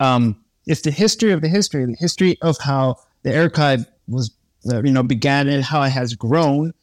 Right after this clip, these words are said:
to having more than sixty thousand items. The fact that you were part of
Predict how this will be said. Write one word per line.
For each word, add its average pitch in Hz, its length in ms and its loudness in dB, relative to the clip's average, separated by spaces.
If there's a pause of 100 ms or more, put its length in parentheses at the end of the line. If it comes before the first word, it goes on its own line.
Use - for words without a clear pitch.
(340)
to 143 140 -2
having 139 340 2
more 131 220 2
than 123 360 0
sixty 131 520 -4
thousand 120 460 -2
items. 139 640 0 (220)
The 127 100 0
fact 139 280 0
that 110 240 0
you 139 160 0
were 135 120 0
part 127 300 0
of 127 160 0